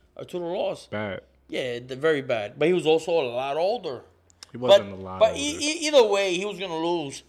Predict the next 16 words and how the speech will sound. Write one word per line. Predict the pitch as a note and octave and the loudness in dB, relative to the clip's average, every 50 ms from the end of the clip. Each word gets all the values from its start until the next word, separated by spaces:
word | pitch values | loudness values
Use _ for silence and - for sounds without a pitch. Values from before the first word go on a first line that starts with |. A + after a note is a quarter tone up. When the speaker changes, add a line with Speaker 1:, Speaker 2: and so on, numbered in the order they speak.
| _ _ _ _ _ | _ _ _ _ _
Speaker 1:
He | - | -16
was | G3+ G#3 F#3+ | -14 -12 -10
gonna | F#3+ F3+ E3 D#3+ D3+ | -8 -6 -4 -2 -2
lose | D3+ D3 C#3 | -4 -4 -6
no | C#3+ | -10
matter | C#3+ D3 C#3 C3 | -6 -6 -4 -4
what. | C3 C#3 D3+ C#3+ - - - _ _ _ _ _ _ _ _ - | -2 -2 -4 -4 -4 -8 -16 _ _ _ _ _ _ _ _ -18
Floyd | - D#3 D#3 D#3+ D#3 | -10 -6 -6 -6 -6
was | D3+ D3+ C#3+ | -6 -6 -6
at | C#3 C3 | -6 -6
his | B2+ B2 | -8 -14
prime. | - _ - C#3+ C#3+ C#3+ C#3+ C#3+ C#3 C#3 C#3 C3+ | -18 _ -12 -12 -10 -10 -10 -10 -10 -12 -12 -12
He | A#2+ | -12
was | A2+ - | -14 -14
faster, | - - - C#3+ C#3+ C#3 C3+ - - D3+ C3+ B2+ B2 | -14 -8 -6 -4 -4 -4 -6 -8 -10 -10 -8 -8 -8
and | A2+ G#2+ | -10 -12